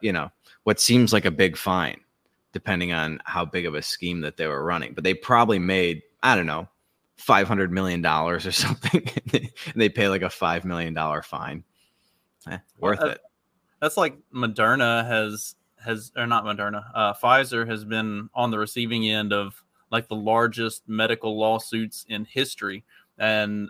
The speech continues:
Speaker 2: I think they paid out, what was it, like, ninety one or ninety-four million dollars total in, in, like, fines and fees and, and damages and stuff like that,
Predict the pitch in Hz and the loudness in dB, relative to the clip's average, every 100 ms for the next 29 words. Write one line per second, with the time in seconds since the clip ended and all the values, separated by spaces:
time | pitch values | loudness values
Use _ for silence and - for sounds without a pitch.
0 | - 110 139 180 135 117 - 131 123 123 | -6 -4 -4 -6 -4 -4 -4 -4 0 2
1 | 120 113 _ _ _ - 143 131 107 104 | 2 0 _ _ _ -6 0 0 0 -2
2 | 110 113 110 131 165 165 156 _ _ _ | -4 0 0 -2 -4 -8 -10 _ _ _
3 | _ _ 202 131 135 147 151 151 147 131 | _ _ -16 -6 -2 -2 -2 -6 -4 -2
4 | 110 120 135 135 - 139 143 131 123 131 | 2 2 0 -6 -4 -2 -2 0 0 -2
5 | 139 123 123 135 139 135 - - 123 131 | -2 2 4 4 0 -4 -10 -2 0 2
6 | 135 131 131 123 123 120 _ _ _ - | 0 -2 -2 -2 -4 -8 _ _ _ -8
7 | 113 113 110 110 104 _ _ _ _ _ | -4 0 2 0 -2 _ _ _ _ _
8 | _ - 120 120 123 123 120 107 - 120 | _ 0 4 4 2 0 -6 -6 -2 0
9 | 120 120 117 113 107 107 107 110 - _ | 2 -2 -2 -4 -4 -4 -6 -10 -20 _
10 | - 117 110 104 104 104 - _ _ - | -6 -2 0 0 -4 -6 -10 _ _ 0
11 | 120 120 123 120 117 117 123 120 117 117 | 2 2 0 -2 -4 -2 0 0 0 2
12 | 123 123 | 2 2